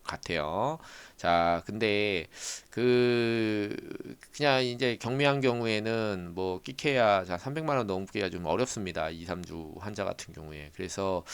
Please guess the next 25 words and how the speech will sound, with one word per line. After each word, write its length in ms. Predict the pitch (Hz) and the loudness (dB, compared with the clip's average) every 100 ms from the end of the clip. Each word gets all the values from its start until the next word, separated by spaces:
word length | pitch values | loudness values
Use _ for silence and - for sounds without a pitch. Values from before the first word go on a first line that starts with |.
| - - | -6 -6
저희가 360 | - 92 98 98 | -4 -2 4 4
장애나 480 | - 95 104 117 110 | 4 0 0 0 0
이런 200 | 98 104 | 0 -2
거를 220 | 101 104 | -2 0
하려면 540 | 123 135 110 135 143 | 0 0 0 0 -2
한 100 | 98 92 | -2 -6
사 240 | - 82 | -2 0
주 80 | 101 | 0
이상 420 | 107 98 87 82 80 | -2 -4 -4 -12 -12
되셔야 400 | - 82 98 90 | -10 -4 -4 -4
돼요. 360 | - 73 69 - | -6 -10 -12 -14
예, 280 | 78 76 73 80 | -14 -14 -16 -16
괜찮습니다. 720 | - 92 101 - 82 78 73 71 98 | -10 -8 -6 -8 -10 -10 -14 -16 -16
예. 160 | 76 80 85 - - - - - - | -16 -16 -20 -20 -20 -20 -20 -18 -10
아침부터 460 | - 123 123 117 | -8 -2 2 2
되게 320 | 104 104 110 98 | 2 -2 0 2
열심히 280 | 98 120 | 0 -2
살죠. 560 | 110 135 127 110 95 95 - - | -2 0 0 2 0 0 -8 -10
예. 400 | 82 80 85 87 - - - - - | -8 -8 -12 -18 -20 -20 -20 -20 -18
참 340 | - 85 80 95 - - - | -14 -12 -14 -10 -12 -12 -12
다들 240 | - 82 | -6 -2
열심히 320 | 90 80 101 92 | -2 -2 -4 -4
살고 320 | 120 123 110 - - | -4 -4 -4 -6 -12
있죠. 480 | 101 - 101 123 139 - | -4 2 2 2 -4 -8
예. 420 | 85 85 82 80 | -4 -4 -4 -8